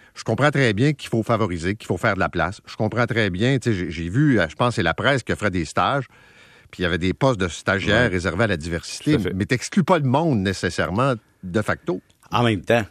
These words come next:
Speaker 2: si tu dis dans ta documentation que t'as des cibles à atteindre, des cibles, on s'entend. Une cible, c'est que tu prends des mesures pour atteindre tes cibles. Et donc, on veut peut-être dire aussi aux gens, si vous êtes une personne qui ne répond pas aux critères de nos cibles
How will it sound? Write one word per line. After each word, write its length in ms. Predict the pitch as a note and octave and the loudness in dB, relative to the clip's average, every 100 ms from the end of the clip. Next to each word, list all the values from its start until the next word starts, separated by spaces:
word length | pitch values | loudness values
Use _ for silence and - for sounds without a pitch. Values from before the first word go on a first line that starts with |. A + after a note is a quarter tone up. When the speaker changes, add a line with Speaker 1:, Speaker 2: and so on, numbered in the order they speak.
| _ D#3+ - | _ -16 -8
Speaker 2:
si 280 | - - F3 | 0 0 0
tu 180 | - | -4
dis 140 | B2 E3 | 0 2
dans 100 | B2 | 2
ta 140 | G2+ | 2
documentation 760 | G#2 - G#2+ G#2 G2 F#2 D3+ D3+ | 0 0 0 4 4 2 0 2
que 80 | |
t'as 120 | - G2 | 2 2
des 200 | G2+ F#2 | 2 0
cibles 340 | - D#3 A2 | 2 4 6
à 60 | F#2 | 6
atteindre, 380 | G2 A2+ E2 | 6 2 2
des 120 | D2+ E2+ | -2 0
cibles, 240 | - D3 | 0 2
on 120 | F2 | 2
s'entend. 420 | A#2+ B2 F#3 E3+ - _ | 4 4 6 4 4 _
Une 140 | G#2 F#2+ | -4 0
cible, 400 | - F3 A3+ C3+ | 8 10 10 6
c'est 160 | G#2+ | 0
que 100 | - | 2
tu 140 | G#2 - | 2 2
prends 220 | A2+ D3 | 4 6
des 140 | C3 G#2 | 6 4
mesures 420 | G2 F#2+ D3 E3 | 4 4 4 4
pour 120 | F#2 | 2
atteindre 340 | F2+ B2+ B2 | 2 4 4
tes 160 | F2+ F#2+ | 2 0
cibles. 240 | - F2 - _ _ _ _ F2+ | 0 0 -4 _ _ _ _ 0
Et 140 | F#2 | 4
donc, 440 | G2+ G3+ C4 - - - | 8 8 6 0 -8 -2
on 120 | F#2+ | 2
veut 160 | A2+ | 2
peut-être 260 | - D3+ C3+ | 6 8 8
dire 320 | G2 C3 B2 | 8 6 6
aussi 240 | F#2 - C#3 | 2 2 2
aux 160 | E2+ | 2
gens, 320 | D#2+ A#2 F3 D#3 - _ _ _ _ - | 4 4 4 2 -6 _ _ _ _ -4
si 200 | - G#2+ | 0 0
vous 180 | F2+ G#2+ | 4 4
êtes 140 | D#3 | 6
une 120 | A2 F#2 | 4 4
personne 360 | G#2+ - D3+ | 4 6 4
qui 140 | - G2+ | 4 2
ne 80 | G2+ | 4
répond 280 | A#2+ B2 G#2 | 4 4 6
pas 100 | C3 | 4
aux 80 | |
critères 320 | A2+ G#2 A#2+ A#2 | 4 4 6 8
de 80 | |
nos 180 | G2 F#2 | 6 4
cibles 380 | F#2 D#3+ C#3 | 4 6 4